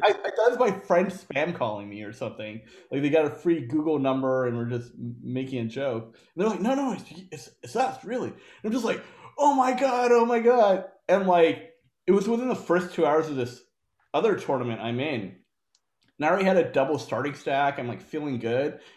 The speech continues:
And, like, now I just have to abandon this tournament. <laughs> But, uh, you know, it's a good problem to have.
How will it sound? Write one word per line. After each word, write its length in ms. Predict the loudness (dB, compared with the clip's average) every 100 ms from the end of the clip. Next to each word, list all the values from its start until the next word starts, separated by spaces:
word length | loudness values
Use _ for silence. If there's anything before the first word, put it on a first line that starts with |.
| -2
And, 100 | 2
like, 300 | 2 0 0
now 140 | 2
I 40 | 2
just 160 | 0
have 140 | -4 -4
to 120 | -6
abandon 540 | -4 0 2 4 2 0
this 180 | -4
tournament. 560 | 0 2 2 -2 -4 -6 -14 -16 -16
<laughs> 140 | -16 _ 0
But, 360 | 2 2 -2 -20 -12 -10 -10 -14 -12 -2
uh, 300 | 0 2 0 0
you 80 |
know, 100 | -2
it's 120 | -4 -2
a 40 |
good 200 | -4 0
problem 320 | 2 0 -2 -4
to 120 | 0
have. 460 | 2 2 0 -6